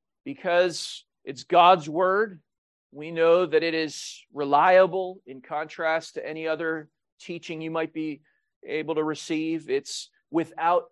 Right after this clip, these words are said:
error in contrast to any human instruction. It's holy. It's for your good. It's consistent. In other words, it's sufficient for everything that you need for life and godliness.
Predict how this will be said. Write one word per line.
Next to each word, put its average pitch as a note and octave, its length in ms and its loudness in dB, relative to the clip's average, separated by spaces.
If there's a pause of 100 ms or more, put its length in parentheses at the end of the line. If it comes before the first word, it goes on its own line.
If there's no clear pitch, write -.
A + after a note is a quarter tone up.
(100)
error F3 540 4 (580)
in G2+ 220 -18
contrast D#3 680 -6
to D3+ 140 -8
any D#3 420 -10 (320)
human E3 580 -6
instruction. D#3+ 880 -4 (540)
It's - 240 -16
holy. F3+ 800 -2 (540)
It's - 160 -20
for F#3 200 -2
your E3 200 2
good. D#3+ 640 6 (540)
It's - 160 -18
consistent. - 1080 -4 (540)
In D3 100 -12
other F#3 160 -4
words, D3+ 220 -2
it's D#3+ 160 -12
sufficient D#3+ 720 -6 (720)
for D3+ 120 -2
everything D#3 680 -2 (360)
that - 100 -8
you D#3 160 -8
need E3 400 0
for C3+ 220 -6
life C#3+ 360 0
and C#3+ 180 -10
godliness. C#3+ 840 -2